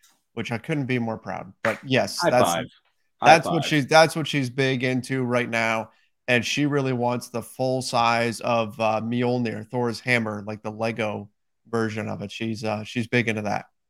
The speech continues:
Speaker 2: Okay, well, high five, 'cause that's freaking awesome. Let's go,
Speaker 1: <laughs>
Speaker 2: Marvel. Um, no, but I bring that up because it's like Anthony Davis on both ends of the floor is like that, that shiny, massive Mjolnir Lego toy. That's literally what it's,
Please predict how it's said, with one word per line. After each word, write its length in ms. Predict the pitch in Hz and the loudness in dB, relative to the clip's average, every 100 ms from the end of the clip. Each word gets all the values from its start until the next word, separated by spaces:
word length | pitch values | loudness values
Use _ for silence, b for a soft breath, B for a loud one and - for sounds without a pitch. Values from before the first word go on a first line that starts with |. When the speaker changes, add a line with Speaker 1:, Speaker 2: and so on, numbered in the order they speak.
| - - | -14 -6
Speaker 2:
Okay, 240 | 107 - | -4 -2
well, 220 | 82 85 82 | -2 -2 -2
high 260 | 117 110 | 2 2
five, 320 | - 82 82 - | 4 2 0 -4
'cause 140 | - | -4
that's 200 | 85 - | -4 -4
freaking 300 | 92 90 80 | -8 -6 -6
awesome. 460 | 67 - 64 65 - | -6 -8 -12 -14 -12
Let's 200 | 87 90 | -4 -2
go, 120 | 120 80 | 0 -2
Speaker 1:
<laughs> 60 | |
Speaker 2:
Marvel. 400 | 71 65 71 - b b b | -4 -8 -10 -14 b b b
Um, 480 | 113 110 110 110 - | 6 8 8 6 -2
no, 180 | 131 139 | 4 6
but 260 | 127 117 120 | 8 6 4
I 140 | 120 | 0
bring 280 | 104 139 151 | 2 4 4
that 160 | 135 123 | 6 6
up 180 | 123 | 4
because 300 | 120 - 113 | 2 -2 -2
it's 120 | 113 113 | -2 -2
like 200 | 110 127 | 0 2
Anthony 340 | 143 151 147 | 0 2 0
Davis 400 | 104 110 120 123 | 2 2 2 2
on 160 | 107 95 | 0 2
both 220 | 104 110 | 0 0
ends 180 | 110 107 | -2 -2
of 40 | |
the 80 | 95 | -6
floor 240 | 104 107 | -2 -2
is 100 | 104 | -2
like 240 | 101 95 - | -4 -4 0
that, 420 | 101 95 - - _ - | 2 2 -2 -10 _ -4
that 200 | 104 - | -4 -2
shiny, 580 | - 131 120 123 127 117 | -2 0 2 4 4 4
massive 560 | 110 107 107 - 104 | 2 0 -2 -2 -4
Mjolnir 600 | 101 104 101 98 95 90 | 0 0 2 2 0 0
Lego 380 | 90 87 90 80 | 0 -2 -2 -6
toy. 300 | - 69 60 - | -6 -12 -14 -10
That's 240 | 107 113 113 | -4 -4 0
literally 380 | 123 131 131 123 | 4 6 4 4
what 160 | 117 | 2
it's, 180 | 107 107 | 0 -4